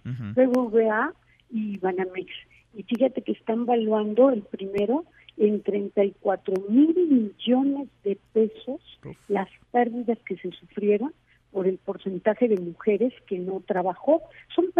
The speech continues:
Speaker 2: son cálculos estimados,
Speaker 1: Ujú.
Speaker 2: pero incluso Banamex se va a cuaren-, Citibanamex a cuarenta y tres mil millones de pesos, Manuel, lo cual representaría el cincuenta punto siete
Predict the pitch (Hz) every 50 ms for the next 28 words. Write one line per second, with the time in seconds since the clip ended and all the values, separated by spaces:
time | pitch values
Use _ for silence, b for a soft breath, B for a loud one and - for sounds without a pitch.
0 | - - 240 - 285 285 - - 277 262 - - 277 262 254 226 - 226 190 -
1 | _ - 190 185 190 180 165 - - - - - - 135 143 127 117 - 220 214
2 | 240 233 220 - 262 277 - 320 285 269 247 214 202 202 208 208 220 240 - -
3 | - - 240 208 220 220 240 - - - 220 208 - - 208 202 202 190 196 196
4 | - - - 269 - 294 240 214 202 196 190 190 214 220 - - - - - 233
5 | - _ - 214 202 202 208 196 - - 196 185 180 - 202 196 180 185 226 240
6 | 247 262 262 226 220 220 226 233 226 214 226 214 - - 233 233 - - 220 208
7 | - b b b b b b _ - 214 214 214 208 214 214 214 226 B B B
8 | B B 220 214 220 214 - 254 254 262 254 277 285 - - 262 247 - - 220
9 | 202 - 214 202 208 220 233 247 247 233 - - 233 220 208 208 _ - 233 254
10 | 269 277 - 277 262 - _ 254 254 254 240 - 254 220 - - 220 214 208 208
11 | - 254 277 330